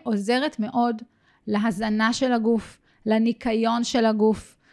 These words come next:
זאת אומרת, אנחנו בדרך כלל חושבים על דיאטה ועל תזונה במובן של אוכל.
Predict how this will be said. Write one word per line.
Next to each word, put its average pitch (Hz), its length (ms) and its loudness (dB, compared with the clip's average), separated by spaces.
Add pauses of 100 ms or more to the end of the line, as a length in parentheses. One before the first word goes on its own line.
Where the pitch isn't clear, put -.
(200)
זאת 208 140 -2
אומרת, 269 200 6
אנחנו 233 320 2
בדרך 240 300 4
כלל 302 120 2
חושבים 240 600 -2
על 208 260 -2
דיאטה 208 680 0
ועל 202 200 0
תזונה 208 420 0
במובן 220 380 -2
של 214 200 -4
אוכל. 196 480 -2